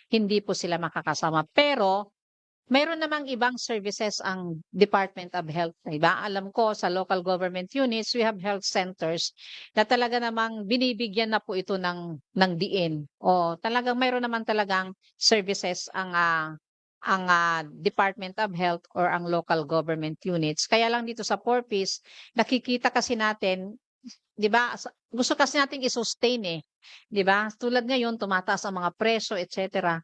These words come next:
Kailangan masustain yung investment natin sa four Ps. Kaya kailangan silang, anuhin din, alalayan.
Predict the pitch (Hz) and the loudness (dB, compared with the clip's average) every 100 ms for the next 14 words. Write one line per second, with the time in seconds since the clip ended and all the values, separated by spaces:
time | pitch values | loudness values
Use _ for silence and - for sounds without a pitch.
0 | _ - _ - 269 262 262 262 254 - | _ -20 _ 2 2 2 0 -2 -4 -6
1 | 233 - 233 226 220 220 214 214 208 196 | -8 -2 -2 -2 -6 -6 -8 -8 -8 -6
2 | - 220 175 220 202 214 214 208 202 190 | 0 2 4 2 2 -4 -6 -4 0 0
3 | 190 185 185 180 175 165 190 175 233 226 | 0 -6 -4 -2 -2 -2 -2 -2 0 0
4 | 233 233 226 220 220 220 214 196 196 190 | 0 0 2 0 -4 -4 -2 0 -2 -8
5 | - _ - - 196 190 196 175 208 220 | -12 _ -18 -4 0 2 0 0 2 2
6 | 214 202 185 175 165 160 170 | 2 0 0 0 -2 -4 -8